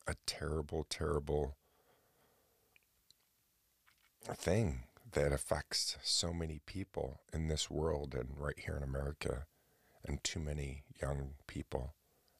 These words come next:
are taking their lives. And Jimmy's trying to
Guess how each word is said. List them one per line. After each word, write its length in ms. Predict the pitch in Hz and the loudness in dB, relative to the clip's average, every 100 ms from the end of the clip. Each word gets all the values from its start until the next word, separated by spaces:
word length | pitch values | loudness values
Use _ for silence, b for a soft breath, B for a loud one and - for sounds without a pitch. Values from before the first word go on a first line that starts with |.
| - | -8
are 100 | - | -4
taking 480 | - 73 - 69 65 | -2 -2 -2 -2 0
their 100 | 67 | -2
lives. 560 | 65 67 67 65 - - _ _ b b b b b b - | 0 0 0 0 0 -2 _ _ b b b b b b 0
And 500 | 71 69 67 67 64 | 2 4 2 0 0
Jimmy's 360 | - 73 71 - | 0 0 0 -2
trying 300 | - 73 71 | 0 -2 0
to 280 | 69 69 | -4 -4